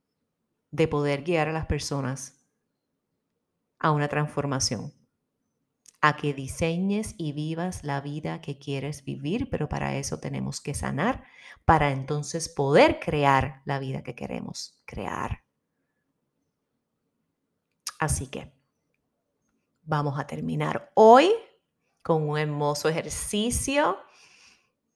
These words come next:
de respiración y visualización que solamente nos va a coger unos minutos y no puedes estar guiando, obviamente, así que no vas a hacer este ejercicio si estás guiando, lo tienes que pausar.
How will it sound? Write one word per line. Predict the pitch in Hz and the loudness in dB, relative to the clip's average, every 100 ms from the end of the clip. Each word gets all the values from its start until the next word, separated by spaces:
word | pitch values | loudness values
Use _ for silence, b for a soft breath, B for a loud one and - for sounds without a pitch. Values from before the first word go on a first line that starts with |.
| - | -12
de | 151 175 262 311 - _ _ _ _ _ - | -2 0 0 -4 -14 _ _ _ _ _ -2
respiración | 202 - 349 330 - 233 | -2 0 0 0 0 0
y | |
visualización | 220 214 196 196 202 202 147 160 | -2 -2 -2 0 -4 -4 -4 -4
que | 165 | -6
solamente | - 139 139 135 160 | -6 -6 -6 -8 -8
nos | 175 | -6
va | 156 | -4
a | |
coger | 165 170 | -2 -4
unos | 180 | -2
minutos | 202 196 160 190 | -2 -4 -4 -4
y | 175 | -4
no | 143 | -2
puedes | 147 139 | 0 0
estar | 156 156 156 | 0 -4 -2
guiando, | 180 156 165 | 0 0 0
obviamente, | 180 180 143 131 | 0 0 -2 -4
así | - - - | -6 -6 -2
que | 135 135 - - | -2 -2 -6 -8
no | 156 | -4
vas | 131 151 | -2 -2
a | |
hacer | 147 151 | -2 -6
este | 156 175 | -4 -4
ejercicio | 175 - | -4 -6
si | 175 | -8
estás | 180 160 147 | -4 -4 -2
guiando, | 175 156 147 143 | 0 2 2 2
lo | 185 | 0
tienes | - - - | -2 -8 -6
que | - | -4
pausar. | - - - - 67 | -2 -2 0 0 0